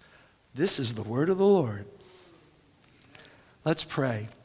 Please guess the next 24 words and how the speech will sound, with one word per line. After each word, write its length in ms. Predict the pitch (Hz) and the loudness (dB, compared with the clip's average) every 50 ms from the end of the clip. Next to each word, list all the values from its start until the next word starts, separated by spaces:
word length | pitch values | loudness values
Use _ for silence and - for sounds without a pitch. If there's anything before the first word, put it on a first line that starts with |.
| - - _ - | -20 -20 _ -8
and 180 | - 117 110 101 | -6 -6 -6 -6
celebrate 560 | - - 127 123 120 120 101 117 113 113 113 | -4 -4 -2 -2 -2 -4 -4 -4 -6 -8 -8
the 80 | 117 110 | -8 -8
Lord's 320 | 110 110 110 110 104 - | -8 -6 -8 -8 -8 -10
table 380 | - - 113 107 107 101 113 107 | -10 -8 -10 -10 -10 -10 -12 -16
together. 360 | - - 117 110 113 107 110 107 117 123 117 - _ _ _ _ _ _ - - _ _ _ _ - _ _ _ _ _ _ _ _ _ _ - - - - - - - - | -16 -16 -14 -14 -12 -12 -12 -14 -16 -18 -20 -20 _ _ _ _ _ _ -20 -20 _ _ _ _ -20 _ _ _ _ _ _ _ _ _ _ -20 -20 -18 -18 -18 -20 -20 -20
Father, 420 | - - 143 131 135 139 135 131 120 | -2 4 8 10 10 10 10 6 4
we 100 | 123 117 | 2 0
thank 440 | 120 - 139 135 131 131 120 - 127 | 0 0 0 2 2 0 -2 -4 -8
you 80 | 117 | -8
for 180 | - - 127 120 | -8 -6 -6 -6
this 240 | 113 117 113 - - | -4 -4 -4 -4 -6
incredible 640 | 117 110 - - - 147 143 143 143 135 143 143 | -6 -8 -8 -2 0 0 2 2 0 -2 -2 -4
gift 480 | 117 101 110 110 104 101 - - - - - - - - _ - - _ - _ _ _ _ _ - - _ _ _ _ _ _ _ _ _ _ _ _ _ _ _ _ _ _ _ - | -4 -6 -8 -8 -8 -10 -14 -16 -20 -20 -20 -20 -20 -20 _ -20 -20 _ -20 _ _ _ _ _ -20 -20 _ _ _ _ _ _ _ _ _ _ _ _ _ _ _ _ _ _ _ -6
that 300 | 120 120 120 120 - - | -6 -6 -6 -6 -10 -8
pulls 380 | - 165 170 175 165 147 156 | -2 0 0 0 0 0 0
us 160 | 160 143 - | -2 -2 -2
back 440 | - - - 139 135 135 135 131 - - | -6 -6 -2 2 2 4 2 2 -2 -6
to 100 | - 117 | -8 -6
the 100 | 107 110 | -6 -6
heart 640 | - - - - - - 147 147 139 127 113 110 - - | -8 -8 -10 -10 -2 2 4 4 4 4 0 -4 -6 -6
of 180 | 120 110 104 110 | -6 -6 -2 -2
this 200 | 117 107 - - | -2 -2 -2 -4
book 560 | - 101 98 101 123 123 107 120 - - | -6 -8 -2 0 2 2 0 -2 -8 -12